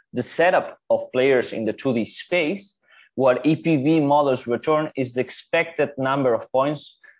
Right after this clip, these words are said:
uh, to score or to receive at each, each timestamp. So you have a player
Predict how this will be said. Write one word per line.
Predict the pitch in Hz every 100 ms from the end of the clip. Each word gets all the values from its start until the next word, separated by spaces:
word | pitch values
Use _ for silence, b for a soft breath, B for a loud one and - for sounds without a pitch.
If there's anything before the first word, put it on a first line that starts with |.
| b
uh, | - 110 107
to | 107 123
score | - - 131 139 151
or | - 120
to | -
receive | 127 131 135 202 208 -
at | 120 120
each, | 135 131 - - -
each | 113 -
timestamp. | - 92 95 - 175 196 _ _ _ _
So | - 143 127 127 110
you | 127
have | 131 127
a | 123
player | 139 139 139 139 135